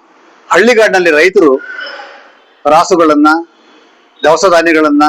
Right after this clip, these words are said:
ಪೂಜೆ ಮಾಡಿ ಉತ್ತಮವಾದ ಬೆಳೆ ನಿರೀಕ್ಷೆಯಲ್ಲಿ ಇರ್ತಾರೆ. ಅವರಿಗೂ ಕೂಡ ಭಗವಂತ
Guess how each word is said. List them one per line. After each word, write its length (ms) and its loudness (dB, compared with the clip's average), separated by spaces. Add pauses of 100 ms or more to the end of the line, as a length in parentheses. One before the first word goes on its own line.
(560)
ಪೂಜೆ 240 2 (140)
ಮಾಡಿ 240 2 (520)
ಉತ್ತಮವಾದ 540 0 (460)
ಬೆಳೆ 240 2
ನಿರೀಕ್ಷೆಯಲ್ಲಿ 420 0
ಇರ್ತಾರೆ. 340 0 (440)
ಅವರಿಗೂ 280 2 (120)
ಕೂಡ 100 2 (580)
ಭಗವಂತ 320 0